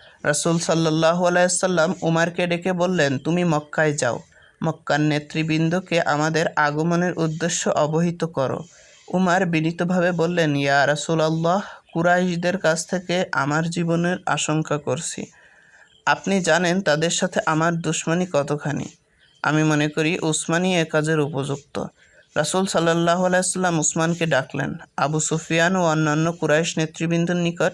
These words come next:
এ পয়গাম সহ উসমানকে পাঠালেন যে, "আমরা যুদ্ধ নয়, বরং বাইতুল্লাহ জিয়ারতের উদ্দেশ্যে এসেছি।"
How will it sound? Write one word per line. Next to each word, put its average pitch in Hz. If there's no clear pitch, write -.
এ 156
পয়গাম 151
সহ 180
উসমানকে 170
পাঠালেন 175
যে, 160
"আমরা 170
যুদ্ধ 160
নয়, 170
বরং 151
বাইতুল্লাহ 165
জিয়ারতের 160
উদ্দেশ্যে 160
এসেছি।" -